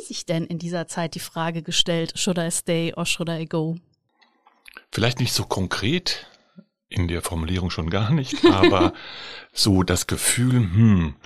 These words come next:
Speaker 2: irgendwie läuft's nicht so rund, ja, und ich wünsche mir, ähm, etwas anderes oder Dinge, die zu kurz kommen und die Stimmung könnte besser sein, ja, oder muss das jetzt sein?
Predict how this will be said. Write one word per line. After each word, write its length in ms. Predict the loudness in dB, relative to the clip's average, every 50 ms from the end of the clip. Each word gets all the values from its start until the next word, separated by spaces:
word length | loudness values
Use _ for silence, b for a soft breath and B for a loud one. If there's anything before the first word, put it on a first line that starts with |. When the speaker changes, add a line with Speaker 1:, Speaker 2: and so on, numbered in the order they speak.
| B B B B B B B _ 0
Speaker 2:
irgendwie 260 | 2 4 4 4 2
läuft's 300 | 2 0 -2 -2 -4 -6
nicht 120 | -4 -4
so 120 | -4 -4 -4
rund, 640 | -4 -4 -2 0 0 0 0 -2 -2 -4 -4 -8 -16 _ -6
ja, 200 | -4 -4 -2 -4
und 480 | -6 -6 -4 -4 -2 -4 -4 -8 -12 B B B B B B B B B -10
ich 140 | -2 2
wünsche 280 | 2 4 4 2 0 0
mir, 520 | 0 2 2 2 0 0 -2 -2 -4 -6 -12 B B B B B B B B B B _ _ -8
ähm, 680 | -6 -2 -2 0 0 0 -2 -2 -4 -6 -8 -10 -8 -8
etwas 360 | -6 -6 -6 -6 -6 -6 -4 -2
anderes 640 | -2 0 2 2 2 0 0 -2 -4 -4 -6 -6
oder 460 | -4 -4 -2 -2 -2 -4 -4 -8 -12 -16 _ _ _ _ _ _ _ -20 -6 _ -2
Dinge, 200 | 0 0 -2 -2
die 140 | -4 -6 -8
zu 140 | -8 -10
kurz 360 | -10 -6 -6 -4 -4 -4 -8 -4
kommen 460 | -2 -2 0 0 0 0 0 -2 -4 B B B B B B B B B B -2
und 160 | -2 0 0
die 80 | 0
Stimmung 360 | 0 2 4 6 6 6 6 4
könnte 320 | 2 0 -2 0 -2 -2
besser 380 | -2 -2 -2 0 0 0 0 0
sein, 420 | 0 0 0 2 2 0 0 -2 -2
ja, 240 | 0 0 0 0 -2 -4
oder 420 | -4 -2 -2 0 0 0 -2 -2 B B B B B B B B B B B B
muss 280 | 0 2 4 4 4 2
das 180 | 0 0 0
jetzt 220 | 0 0 0 0 0
sein? 360 | 2 2 4 4 4 2 0